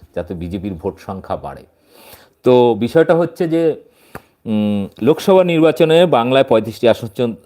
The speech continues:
আসন জিততে হবে, এই লক্ষ্যমাত্রা দেওয়ার পাশাপাশি চাপও দিয়ে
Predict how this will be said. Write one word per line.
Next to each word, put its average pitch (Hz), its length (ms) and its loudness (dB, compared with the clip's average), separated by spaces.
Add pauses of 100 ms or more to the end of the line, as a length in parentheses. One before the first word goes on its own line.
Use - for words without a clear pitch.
(120)
আসন 117 380 -2
জিততে 104 460 -2
হবে, 92 320 0 (240)
এই 110 120 0
লক্ষ্যমাত্রা 113 640 0
দেওয়ার 98 320 2
পাশাপাশি 113 520 -2
চাপও 107 420 0
দিয়ে 110 300 0